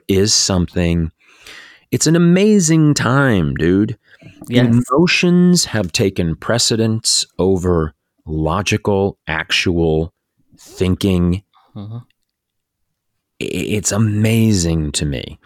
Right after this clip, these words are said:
Speaker 2: I mean, I
Speaker 1: How
Speaker 2: think that
Speaker 1: you feel is more important than what actually is.
Speaker 2: Yes. Yes, agreed.
Speaker 1: So
Speaker 2: Yeah.
Speaker 1: that does, did that influence me? Yeah, sure, absolutely, of course, um,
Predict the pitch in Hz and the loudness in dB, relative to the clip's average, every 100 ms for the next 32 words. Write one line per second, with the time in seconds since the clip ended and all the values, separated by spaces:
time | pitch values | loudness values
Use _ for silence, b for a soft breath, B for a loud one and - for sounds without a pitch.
0 | _ B B - 120 131 156 139 131 117 | _ B B -6 -4 -2 0 2 4 4
1 | 120 - - 113 101 76 71 87 85 82 | 2 -2 -4 0 2 0 -2 -2 -2 0
2 | 90 92 95 95 - 98 87 85 69 - | 0 0 0 -2 -4 -4 -4 -6 -8 -8
3 | 76 80 76 67 65 - 73 80 - - | -4 -4 -4 -6 -8 -12 -10 -8 -8 -6
4 | 92 87 87 90 - 78 62 50 - - | -4 -2 -2 -4 -6 -6 -4 -6 -10 -12
5 | _ 113 90 98 - - - _ _ _ | _ -10 -8 -10 -20 -20 -20 _ _ _
6 | _ _ _ _ _ _ _ _ - 98 | _ _ _ _ _ _ _ _ -10 -10
7 | - 76 87 101 80 113 _ _ _ _ | -12 -18 -12 -12 -12 -18 _ _ _ _
8 | _ _ _ - _ _ _ b b b | _ _ _ -20 _ _ _ b b b
9 | b b - 156 139 104 120 - 92 101 | b b -2 0 0 -4 -6 -4 -4 -2
10 | 101 101 101 101 98 95 - 85 80 76 | -2 -2 -2 0 0 -2 0 -2 -2 -4
11 | 73 69 64 120 226 92 69 - 185 - | -6 -8 -4 0 0 0 -2 0 -2 -2
12 | 143 123 135 160 - 101 92 - 113 - | -4 0 0 0 0 -6 -8 -10 -8 -4
13 | 143 110 69 - - _ B B B B | 0 0 -2 -6 -6 _ B B B B
14 | B B 92 90 87 80 78 | B B -4 -2 0 -2 -4